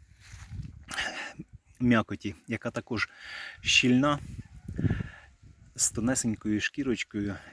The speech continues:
і станучою м'якіттю, яка в роті, в роті розтане. Форма також на сьогоднішній день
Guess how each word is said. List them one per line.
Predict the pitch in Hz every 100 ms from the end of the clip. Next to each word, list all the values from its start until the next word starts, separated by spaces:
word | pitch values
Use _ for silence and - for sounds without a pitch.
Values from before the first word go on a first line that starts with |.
| -
і | - 110 107 - - - - _ -
станучою | - - 127 110 98 - 98 101
м'якіттю, | 107 98 98 - 95 - - -
яка | - 107
в |
роті, | 110 104 107 - - - - - -
в | -
роті | 113 - 101
розтане. | 107 - - - - - - 101 90 - - - - -
Форма | 160 139 131
також | 135 - 117 - - - - - -
на | 113
сьогоднішній | - 113 110 107 - 110
день | 107 107